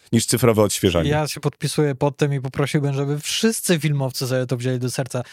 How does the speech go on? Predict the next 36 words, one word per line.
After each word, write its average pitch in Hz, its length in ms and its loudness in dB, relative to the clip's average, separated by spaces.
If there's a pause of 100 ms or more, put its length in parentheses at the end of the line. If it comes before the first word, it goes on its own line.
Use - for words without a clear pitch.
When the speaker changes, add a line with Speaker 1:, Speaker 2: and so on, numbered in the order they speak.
(300)
Speaker 2:
Co 185 140 2
się 233 160 0
stało 233 400 2
z - 60 -8
przeobsadzaniem 226 800 2
aktorów? 185 520 2
Dlaczego 208 440 2
teraz, 208 460 4
jak 185 240 0
już 190 160 -2
ta 196 120 4
technologia 196 500 0
tak 185 160 2
bardzo 190 240 2
poszła 196 220 0
do 196 100 0
przodu, 190 300 0
dlaczego 202 400 0
tak 185 240 0
bardzo 185 260 0
boimy 185 360 -2
się 196 180 0
obsadzić 185 420 -2
kogoś 151 260 -2
innego? 127 400 -4 (380)
Ostatnio 180 320 0
czytałem 185 340 2
artykuł 170 400 2
na 147 100 0
temat 147 320 0 (120)
problemów 160 440 2
Marvela 147 520 2 (180)
związanych 143 560 -2
z 139 340 -2 (460)
Jonathanem 147 400 2
Majorsem, 156 640 0